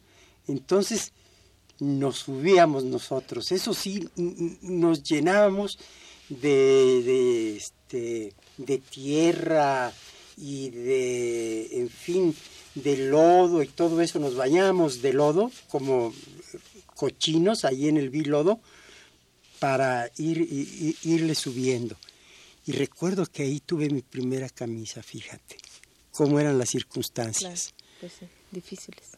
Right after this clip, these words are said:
Speaker 1: Bueno, después el señor Valladares empezó a construirse una casa, no una casa, sino un,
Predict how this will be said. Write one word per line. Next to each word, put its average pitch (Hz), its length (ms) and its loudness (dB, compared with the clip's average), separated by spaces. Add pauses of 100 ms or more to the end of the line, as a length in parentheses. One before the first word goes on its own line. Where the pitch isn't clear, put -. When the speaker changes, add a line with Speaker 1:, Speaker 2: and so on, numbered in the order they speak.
(200)
Speaker 1:
Bueno, 156 500 8 (840)
después 208 800 4
el 151 120 2
señor 170 360 6
Valladares 170 600 6
empezó 160 580 4
a 143 100 2
construirse 156 880 0
una 147 260 4
casa, 143 500 0
no 214 220 2
una 233 220 2
casa, 151 400 -2
sino 123 600 0
un, 151 580 0